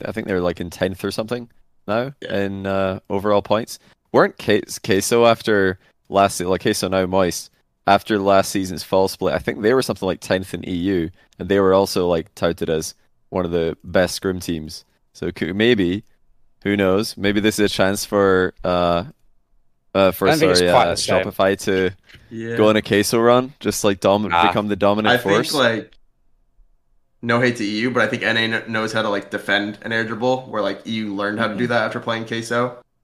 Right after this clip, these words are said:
Speaker 2: So, like, I just
Speaker 1: <laughs>
Speaker 2: think they, uh, they can't come in and storm through N A like Queso
Speaker 1: Well,
Speaker 2: did.
Speaker 1: did, did you
Speaker 2: Yeah.
Speaker 1: not see Seiko, like, dominating fall split,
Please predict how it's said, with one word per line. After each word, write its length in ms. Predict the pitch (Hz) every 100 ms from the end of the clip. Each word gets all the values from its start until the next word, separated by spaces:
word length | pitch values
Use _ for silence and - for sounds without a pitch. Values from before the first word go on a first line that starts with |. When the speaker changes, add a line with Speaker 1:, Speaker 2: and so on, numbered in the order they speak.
| _ _ _ -
Speaker 2:
So, 240 | 113 104
like, 280 | 98 95 92 - - -
I 140 | 98
just 140 | 95 -
Speaker 1:
<laughs> 20 |
Speaker 2:
think 160 | 104 - - 440 - - - - - _ _ _ -
they, 300 | 127 101 101
uh, 160 | 123 - - -
they 100 | -
can't 240 | 120 120 - -
come 200 | - 101
in 100 | 98
and 100 | 92
storm 580 | - 104 104 101 101 - _ _ _ _ _ -
through 200 | 95 87
N 140 | 95
A 140 | 92 92
like 260 | 90 87 _ _ _ _ _
Queso 260 | - 85 -
Speaker 1:
Well, 140 | 113
Speaker 2:
did. 260 | 95 120 110
Speaker 1:
did, 20 |
did 120 | 113
you 80 | 123
Speaker 2:
Yeah. 40 | 123
Speaker 1:
not 160 | 131
see 140 | - 127
Seiko, 400 | - 131 - 104
like, 140 | 92
dominating 440 | 104 101 104 90 95
fall 160 | 98
split, 260 | 95 113 -